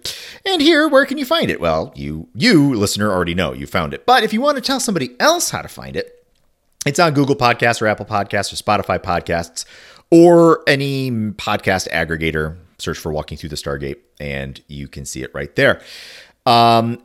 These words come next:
and Zach, if somebody wants to let us know, oh wait, I keep forgetting about the Apple Podcast. If you leave a review, we will do a dramatic recreation, but also I will likely pull a bit of it out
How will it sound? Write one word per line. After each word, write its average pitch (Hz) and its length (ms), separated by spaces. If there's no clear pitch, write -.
and 156 460
Zach, 156 520
if 156 80
somebody 214 260
wants 175 400
to 165 320
let 151 180
us 139 220
know, 123 580
oh 175 80
wait, 131 240
I 98 100
keep - 180
forgetting 131 260
about 107 220
the 110 120
Apple 107 160
Podcast. 101 680
If 123 180
you 117 120
leave 127 480
a 220 60
review, 139 680
we 95 100
will 92 120
do 92 160
a 90 40
dramatic 95 460
recreation, 82 640
but 139 160
also 139 840
I 92 100
will 101 220
likely 120 340
pull 196 380
a - 20
bit 165 240
of 113 100
it 90 280
out 220 260